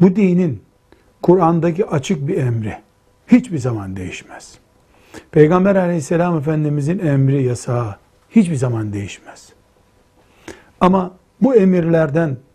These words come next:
alimlerin çıkardıkları tali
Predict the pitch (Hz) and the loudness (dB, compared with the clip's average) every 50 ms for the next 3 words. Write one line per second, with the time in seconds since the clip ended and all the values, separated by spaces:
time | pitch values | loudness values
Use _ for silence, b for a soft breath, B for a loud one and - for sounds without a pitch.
0 | _ _ _ _ b b b b b b b b b b - - 156 156 165 180 | _ _ _ _ b b b b b b b b b b 0 2 2 2 2 0
1 | 185 180 185 180 180 185 208 190 165 - - - - 170 156 151 143 135 147 139 | 0 0 0 0 0 0 0 -2 -2 -4 -8 -4 -2 0 0 0 0 -2 -4 -4
2 | - 170 147 147 156 160 127 104 - _ _ _ _ _ _ _ _ _ - - | -2 -2 0 2 2 0 0 -2 -6 _ _ _ _ _ _ _ _ _ -2 0
3 | 151 147 147 147 147 151 147 151 170 196 190 180 180 - | 2 2 2 2 0 0 0 2 2 2 2 2 0 -4